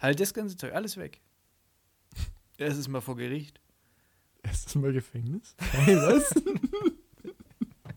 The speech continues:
Speaker 2: Bitte?
Speaker 1: Hat, hat ein bisschen gedauert, Simon.
Speaker 2: Ja. Boah. Aber, naja gut, die, die, also die Frage, die, die philosophische Frage, die da dahinter steht, ne,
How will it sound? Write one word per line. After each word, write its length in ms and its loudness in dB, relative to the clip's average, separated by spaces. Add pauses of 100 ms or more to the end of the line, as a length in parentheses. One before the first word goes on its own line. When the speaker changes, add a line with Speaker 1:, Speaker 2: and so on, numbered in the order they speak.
(120)
Speaker 2:
Bitte? 440 -2 (840)
Speaker 1:
Hat, 140 0
hat 440 0
ein 60 -2
bisschen 240 0
gedauert, 460 2
Simon. 640 2
Speaker 2:
Ja. 80 6 (2250)
Boah. 800 -6 (460)
Aber, 520 4 (280)
naja 200 6
gut, 180 4
die, 140 4
die, 180 2
also 160 6
die 120 6
Frage, 440 6
die, 140 4
die 120 2
philosophische 640 0
Frage, 320 0
die 100 2
da 100 0
dahinter 320 0
steht, 360 -6
ne, 140 -2